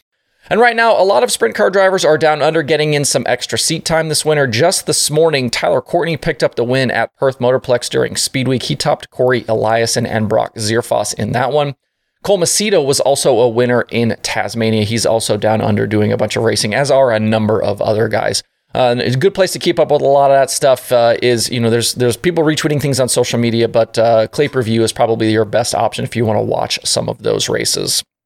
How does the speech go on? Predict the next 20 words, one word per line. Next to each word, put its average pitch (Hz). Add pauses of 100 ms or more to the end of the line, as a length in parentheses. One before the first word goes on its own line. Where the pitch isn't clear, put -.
(960)
With 190
still 285
about 233
two 233
weeks 233
left 214
to 196
go 190
before 170
Chili 190
Bowl, 175
the 151
entry 180
list 160
has 135
climbed 143
to 117
three 190
hundred 143
and 113